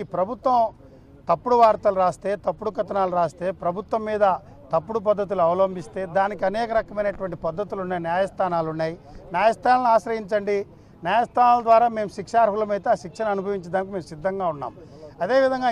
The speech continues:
ఇండ్ల మీద ఇండ్లలోకి తిరిగి దే-, ఇండ్లలో చొరబడి దాడులు చేయటం ఏంటి? వాళ్ళు ఏమైనా తీవ్రవాదులా, దొంగలా, లేకపోతే నా-, ఇంకొకరా, ఇంకొకరా? కాదు కదా. మీరు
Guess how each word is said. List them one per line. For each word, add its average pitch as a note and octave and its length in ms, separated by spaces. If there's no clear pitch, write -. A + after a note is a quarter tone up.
ఇండ్ల A#3 160
మీద C4+ 200
ఇండ్లలోకి A#3+ 480
తిరిగి A3 220
దే-, G3+ 160
ఇండ్లలో A#3 320
చొరబడి A3 360
దాడులు G#3 320
చేయటం G3+ 320
ఏంటి? G3 240
వాళ్ళు E3+ 180
ఏమైనా G#3 220
తీవ్రవాదులా, F#3+ 580
దొంగలా, F3+ 420
లేకపోతే F3+ 320
నా-, D#3 100
ఇంకొకరా, G#3 400
ఇంకొకరా? G3+ 300
కాదు A3+ 260
కదా. G3+ 160
మీరు G3 140